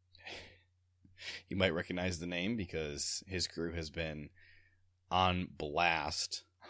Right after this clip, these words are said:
all week long because of the Bengals-Raiders game. And the N F L came out and made a statement saying <laughs> that they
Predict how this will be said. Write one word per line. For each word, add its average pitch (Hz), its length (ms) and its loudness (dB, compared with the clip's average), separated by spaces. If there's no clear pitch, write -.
all 82 260 4
week 80 240 -4
long 82 360 -2
because 78 500 -4
of 76 360 -4
the 73 180 -8
Bengals-Raiders 82 880 0
game. 67 380 -10
And 78 340 -2
the 82 120 -2
N 85 100 -2
F 82 160 -2
L 87 160 4
came 85 220 -4
out 80 120 -2
and 76 80 -8
made 80 120 -4
a 76 40 -4
statement 82 440 -2
saying 80 320 -4
<laughs> - 40 -10
that - 160 -6
they - 140 -6